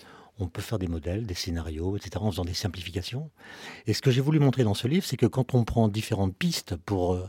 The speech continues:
aller au-delà du mur de Planck, que ce soit la théorie des cordes ou la théorie quantique à boucle ou d'autres choses, l'instant zéro passe un sale quart d'heure. C'est-à-dire, il n'y a plus d'instant zéro. Autrement dit,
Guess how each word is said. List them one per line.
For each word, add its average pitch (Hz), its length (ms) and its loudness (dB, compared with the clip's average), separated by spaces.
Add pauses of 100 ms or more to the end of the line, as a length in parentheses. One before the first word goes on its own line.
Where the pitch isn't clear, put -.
aller 110 300 6
au-delà 101 280 2
du 92 140 -2
mur 82 140 -2
de 95 80 0
Planck, 165 340 2 (400)
que 113 80 -4
ce 110 100 -4
soit 104 160 -2
la 95 80 2
théorie 95 220 0
des 92 120 0
cordes 107 300 4
ou 95 60 0
la 87 100 0
théorie 95 220 -4
quantique 95 340 -6
à 92 60 -4
boucle 98 280 -2
ou - 40 0
d'autres 101 300 0
choses, 165 440 -4 (960)
l'instant 131 460 4
zéro 127 360 2 (120)
passe 131 240 2
un 101 40 0
sale 98 200 0
quart - 140 -6
d'heure. 76 320 -8 (680)
C'est-à-dire, 143 580 2 (460)
il 135 80 2
n'y 151 60 6
a 151 40 6
plus 202 260 2
d'instant 95 320 0
zéro. 80 160 -12 (640)
Autrement 175 460 6
dit, 101 340 0